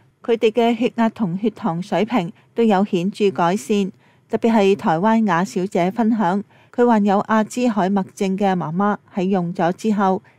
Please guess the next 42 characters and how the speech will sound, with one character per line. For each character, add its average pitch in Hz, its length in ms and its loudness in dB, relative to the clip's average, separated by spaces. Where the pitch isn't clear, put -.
記 190 160 2
憶 220 140 0
力 185 220 -2
有 170 180 0
所 180 220 -2
改 180 200 0
善。 190 400 -4
為 240 140 0
咗 240 200 2
深 294 280 -2
入 240 160 2
了 190 260 0
解， 190 300 -2
我 196 100 -6
哋 202 240 0
採 190 240 -2
訪 202 240 -2
咗 185 240 -2
三 220 280 -4
高 220 240 -2
代 185 200 -2
謝 180 200 -4
寶 170 140 -4
嘅 196 280 0
研 165 240 -6
發 196 160 -2
者 185 280 -4
兼 220 280 -4
董 175 220 -4
事 196 180 -6
長 165 320 -4
陳 160 240 -4
長 160 260 -4
宏 156 240 -6
先 220 240 -4
生。 220 380 0
陳 165 240 -4
先 220 220 -4
生 226 300 -2
解 180 180 0
釋 190 160 -4
話， 196 260 -2